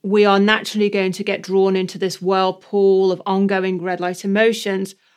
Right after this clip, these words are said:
rather than seeing the bigger picture, rather than having a more authentic view as to what's going on.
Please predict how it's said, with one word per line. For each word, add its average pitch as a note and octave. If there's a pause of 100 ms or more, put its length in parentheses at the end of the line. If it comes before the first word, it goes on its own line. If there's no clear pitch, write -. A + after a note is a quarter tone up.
(180)
rather G#3
than F#3+ (840)
seeing G3+
the F#3+
bigger F#3+
picture, -
rather F#3+
than F#3 (200)
having F#3+
a G3
more F#3
authentic F#3
view F#3 (400)
as F#3
to F3+
what's F3+
going F3
on. F3+